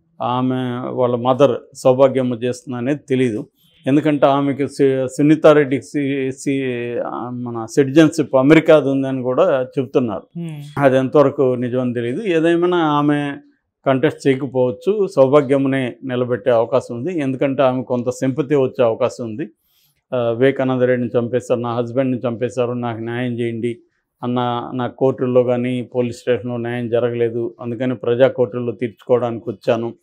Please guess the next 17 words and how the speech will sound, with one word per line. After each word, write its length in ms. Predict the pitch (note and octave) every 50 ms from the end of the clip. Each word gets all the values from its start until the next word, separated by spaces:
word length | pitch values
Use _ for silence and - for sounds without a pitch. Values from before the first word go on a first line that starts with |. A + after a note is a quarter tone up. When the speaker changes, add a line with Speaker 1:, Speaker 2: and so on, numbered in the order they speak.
| _ _ _ _ _ _ - -
Speaker 1:
అన్న 140 | C3+ C#3 D3
ఒక 140 | C3 C3+ C3+
నెరేటివ్ని 600 | C3 C#3+ D3+ D#3 E3+ E3+ E3+ E3 D#3+ D#3+ D#3 D3
ఆమె 200 | C#3+ C#3 C3+ B2+ -
తీసుకెళ్లే 420 | D3 C#3 C3+ - - C3 B2+ B2+ B2
అవకాశం 420 | B2 A#2 C#3 C3 A#2+ - C3 A#2+
ఉంది. 240 | A#2 A#2+ D#3 F3 - - _ _ _ - - _ - C3+
ఆ 100 | C#3 D3
రకంగా 420 | D#3 D#3+ D#3 - F#3+ F#3 F3+ F3
ఉన్నప్పుడు, 760 | E3+ E3 E3 E3 D#3+ D#3+ - E3+ F3 E3+ E3 D#3+ D#3+ - - - -
ఆ, 400 | B2+ C3 B2+ B2+ B2 A#2+ A#2+ A#2 A2 -
కొంత 240 | C3+ C3 A#2+ - B2+
అవినాష్ 420 | B2 C3+ C#3+ D3+ D3+ C#3+ D3 -
రెడ్డికి 240 | C3+ A#2+ B2+ C3 A2
కూడా 180 | B2+ B2+ B2+
ఇబ్బంది 300 | A#2+ G#2+ C3 B2+ B2 A2+
అవుతుంది. 400 | G#2+ G#2+ G#2 - G2 G2 G2 G2